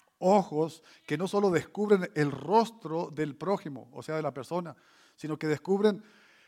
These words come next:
eh, la presencia de ese prójimo. Y no quiero pasar por esto. La otra vez estaba mirando yo una movie,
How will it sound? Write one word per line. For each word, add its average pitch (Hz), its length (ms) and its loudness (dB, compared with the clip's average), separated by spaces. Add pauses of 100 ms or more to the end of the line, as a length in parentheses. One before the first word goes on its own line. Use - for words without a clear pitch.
eh, 160 320 2
la 165 340 2
presencia 160 840 -4
de 147 140 -2
ese 165 180 -8
prójimo. 156 640 -8 (680)
Y 160 200 -4
no 190 120 -6
quiero 214 180 -4
pasar 185 280 -6
por 208 140 -2
esto. 190 320 -2
La 151 120 0
otra 185 240 0
vez 185 120 -2
estaba 175 260 -4
mirando 165 300 -6
yo 160 160 -4
una 170 220 -6
movie, 143 320 -8